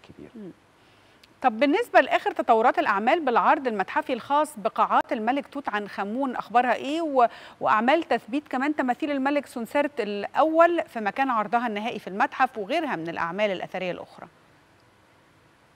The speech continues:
Speaker 1: احنا حضرتك لو هنبدأ، آه، بسيناريو العرض الخاص أو بمسار الزيارة الخاص في المتحف المصري الكبير، الزائر بعد ما، ما هيقطع التذكرة هيعدي على ميدان المسلة. ده دلوقتي احنا في،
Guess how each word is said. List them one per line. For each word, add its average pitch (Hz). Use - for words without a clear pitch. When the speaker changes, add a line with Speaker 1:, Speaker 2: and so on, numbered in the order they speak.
Speaker 1:
احنا 147
حضرتك 175
لو 123
هنبدأ، 131
آه، 113
بسيناريو 123
العرض 113
الخاص 110
أو 107
بمسار 117
الزيارة 117
الخاص -
في -
المتحف 123
المصري 110
الكبير، 104
الزائر 156
بعد 131
ما، 117
ما 120
هيقطع 151
التذكرة 156
هيعدي 131
على 117
ميدان 117
المسلة. 101
ده 127
دلوقتي 135
احنا 123
في، 113